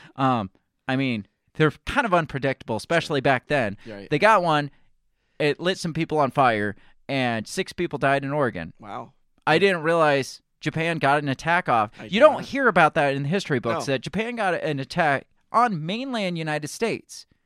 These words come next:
Speaker 2: Yeah. I wanna know how many other countries accidentally got it. <laughs>
Speaker 1: Now, <laughs> yeah, no shit. Now, this was actually considered the, uh, very first intercontinental weapon.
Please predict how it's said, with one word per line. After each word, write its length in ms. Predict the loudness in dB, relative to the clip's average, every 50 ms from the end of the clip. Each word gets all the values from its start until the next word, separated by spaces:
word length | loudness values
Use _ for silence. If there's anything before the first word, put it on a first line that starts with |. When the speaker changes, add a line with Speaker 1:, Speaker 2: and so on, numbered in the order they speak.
| _ _ -20
Speaker 2:
Yeah. 200 | -18 -16 -16 -18 -20 -20 _ _ _
I 100 | -8 -6 -6
wanna 240 | -6 -6 -8 -8
know 160 | -8 -6 -6 -4
how 120 | -4 -4
many 160 | -4 -4 -2
other 220 | -2 -2 -2 -4 -6
countries 500 | -6 -8 -8 -8 -8 -8 -8 -6 -4 -4
accidentally 520 | -4 -4 -6 -8 -8 -8 -8 -8 -10 -12
got 260 | -12 -12 -12 -12 -12
it. 160 | -12 -14 -16 -16 -18 -14 -6 -2
<laughs> 120 | -2 -2 -2 _ 2
Speaker 1:
Now, 420 | 4 6 6 6 6 6 4 0 -4 -8 -10 -10
<laughs> 200 | -10 -14 -12 -4
yeah, 240 | 0 2 2 2 0 -4 -2 0
no 220 | 2 2 4 2 0
shit. 400 | -2 -2 -2 -2 -2 -2 -4 -8 -12 -12 -8 -2
Now, 240 | 2 4 6 6 6
this 260 | 6 4 4 2 2
was 340 | 2 2 2 2 2 -2 -8 _ _ _ _ -2
actually 400 | 0 0 0 0 0 0 0 0
considered 800 | 0 -4 -6 -6 -6 -4 -2 0 2 2 2 2 2 -2 -4 -10 _ _ _ _ _ _ _ _ _ _ _ _ _ _ _ _ _ -10
the, 440 | -4 0 0 2 2 2 0 0 -2
uh, 260 | 0 0 0 0 0
very 320 | 0 0 2 2 2 2 0
first 480 | 0 0 0 0 0 -2 -4 -10 -12 _
intercontinental 720 | -4 -4 -2 -4 -4 -4 -2 -2 -2 -2 -2 -2 -2 0 0
weapon. 420 | 0 -2 -2 -2 -6 -10 -10 -12